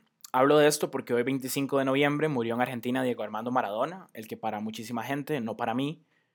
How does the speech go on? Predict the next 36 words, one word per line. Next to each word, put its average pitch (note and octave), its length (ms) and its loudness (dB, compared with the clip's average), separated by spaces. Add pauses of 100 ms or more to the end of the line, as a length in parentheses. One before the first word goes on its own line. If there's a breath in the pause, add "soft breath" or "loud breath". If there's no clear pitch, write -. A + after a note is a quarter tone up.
(380)
eh, A#2 180 -4
fue A#2+ 140 -2
el - 20 -4
mejor B2+ 160 0
futbolista A#2+ 500 2
de B2 60 4
la A2+ 60 -2
historia C#3+ 580 2
o A#2 160 0
uno A#2+ 220 4
de A#2+ 60 6
los A#2+ 120 4
mejores A2+ 260 -2
de A2+ 80 0
la A2 60 0
historia. A#2 460 0 (600)
Yo A#2+ 240 -4
personalmente A#2+ 560 -2
no A#2+ 120 -4
lo A#2+ 100 -2
vi A2+ 80 -6
jugar, B2+ 400 -2 (160)
no B2+ 200 -6
viví B2 260 -2
esa A2+ 240 2
época C3 420 0
de A#2 80 -2
Maradona, A2 400 -4
solo B2 220 -4
sé C3 120 2
lo B2 120 0
que A#2 100 -6
he A2 40 -2
visto B2 220 -4
en B2+ 60 -6
videos D3+ 680 0